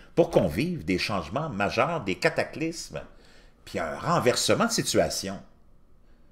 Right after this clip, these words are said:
Et ça, c'est cyclique. Puis je pense qu'on, tu regardes autour de toi, Bolivie, l'essence et la nourriture commencent à manquer.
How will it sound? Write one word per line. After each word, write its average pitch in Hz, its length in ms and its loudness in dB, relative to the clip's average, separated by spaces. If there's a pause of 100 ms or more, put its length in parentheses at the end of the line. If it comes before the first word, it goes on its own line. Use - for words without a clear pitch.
Et - 100 -6
ça, 175 180 2
c'est 104 200 0
cyclique. - 760 -2 (280)
Puis - 100 -10
je - 60 -8
pense 175 220 0
qu'on, 78 260 -4 (140)
tu - 120 -8
regardes 131 300 -2
autour 98 260 0
de 82 100 -2
toi, 165 380 -6 (320)
Bolivie, 107 720 8 (200)
l'essence 117 500 8
et 110 40 6
la 107 100 8
nourriture 104 400 4
commencent 101 380 4
à 85 80 6
manquer. 147 640 -2